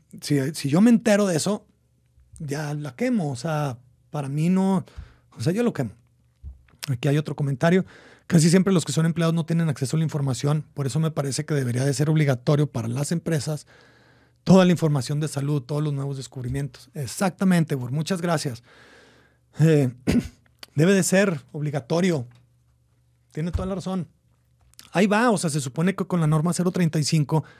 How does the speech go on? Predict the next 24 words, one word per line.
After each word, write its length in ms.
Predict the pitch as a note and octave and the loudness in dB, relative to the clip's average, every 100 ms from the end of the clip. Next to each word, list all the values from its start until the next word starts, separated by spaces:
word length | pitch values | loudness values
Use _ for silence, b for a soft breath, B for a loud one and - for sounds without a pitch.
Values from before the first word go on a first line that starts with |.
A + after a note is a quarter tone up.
| B - | B -4
a 180 | D#3 | -2
eso 220 | E3 D#3+ D#3+ | 0 0 0
van, 280 | F3+ C#3+ b b b b | 0 -2 b b b b
a, 220 | - D#3 | -2 -2
a, 540 | - D#3+ C3 C3 A#2 - _ _ _ _ _ | -2 -6 -6 -6 -8 -14 _ _ _ _ _
a 120 | C#3+ | -6
hacer, 480 | B2+ D#3 D#3+ F3 F#3 _ - | -2 0 0 -2 -6 _ -16
a 100 | C#3 | -12
que 160 | - | -8
si 180 | C3+ D3 | -8 -8
tú 180 | A#2+ E3+ | -6 -4
no 100 | F#3 | -4
fomentas 560 | F3 F3+ F#3 F3 C#3+ D3+ | -2 -2 -2 -2 -6 -6
un 120 | D#3 | -6
ambiente 400 | E3 E3+ D#3+ F#3+ | -4 -6 -6 -6
laboral 420 | F3 D3+ D3+ D#3+ | -4 -2 -2 -2
adecuado, 560 | E3 - D#3+ D3+ C#3 b b b b b | -4 -6 -2 0 -2 b b b b b
sano, 480 | - E3+ D#3+ D#3 D#3+ - - _ _ _ _ _ _ _ - | -2 0 2 0 -4 -12 -18 _ _ _ _ _ _ _ -10
y 100 | C3+ | -4
vas 180 | C3+ D#3+ | -2 -2
a 60 | G#3+ | 0
tener 220 | F#3 F#3+ | 0 0
represalias 600 | G3 F#3 D#3 F#3 F#3 - | -2 -6 -6 -4 -4 -6
con, 320 | F3 D#3 | -6 -6